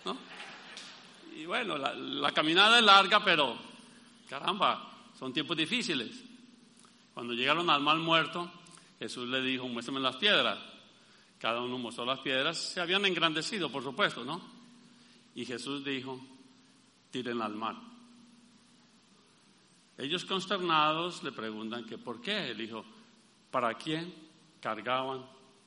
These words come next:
la piedra?". ¿Para qué venimos a la iglesia, no?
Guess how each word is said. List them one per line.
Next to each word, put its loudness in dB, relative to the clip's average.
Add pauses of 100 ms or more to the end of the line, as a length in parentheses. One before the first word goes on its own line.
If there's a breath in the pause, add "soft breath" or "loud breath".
la -14
piedra?". -10 (4000)
¿Para -10
qué -4
venimos -6
a -12
la -12
iglesia, -12
no? -18